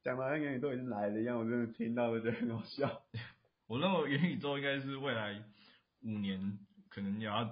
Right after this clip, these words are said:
Speaker 2: maybe 也要等个五年才有办法真正的落实啊。
Speaker 1: 对啊，因为现在电脑这个算力要元宇宙，我是觉得还，还不行啊。就大家数据进来，电脑直接卡到一个不行。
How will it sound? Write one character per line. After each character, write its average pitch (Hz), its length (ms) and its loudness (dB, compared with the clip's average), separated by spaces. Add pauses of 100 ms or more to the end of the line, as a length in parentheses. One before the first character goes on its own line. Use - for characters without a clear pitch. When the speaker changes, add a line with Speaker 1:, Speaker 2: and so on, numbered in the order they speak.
(240)
Speaker 2:
maybe 135 200 0
也 123 40 2
要 117 160 4
等 113 160 -2
个 110 80 -4
五 98 160 -6
年 98 180 0
才 110 120 -4
有 113 80 0
办 120 100 2
法 101 160 -2
真 110 160 -2
正 113 100 -4
的 101 100 -2
落 101 260 -4
实 - 260 -18
啊。 73 140 -18
Speaker 1:
对 127 180 2
啊， 113 260 -4
因 185 80 -6
为 208 60 -2
现 202 240 -4
在 196 140 -4
电 185 260 -6
脑 127 140 -4
这 165 100 0
个 160 140 -2
算 160 260 -4
力 143 400 -6
要 185 160 -2
元 139 300 0
宇 113 160 -2
宙， 139 220 2
我 113 120 0
是 - 120 -6
觉 110 200 -2
得 104 300 -4 (100)
还， 107 240 0
还 107 160 -2
不 110 160 -6
行 98 300 -10
啊。 78 260 -10
就 135 60 -6
大 147 340 0
家 143 80 -4 (140)
数 147 240 -4
据 143 160 -6
进 143 200 -4
来， 104 220 0 (160)
电 127 140 -6
脑 101 140 -4
直 95 80 -14
接 107 160 -4
卡 95 280 -8
到 110 100 -2
一 104 60 -4
个 101 60 -6
不 98 100 -10
行。 - 220 -14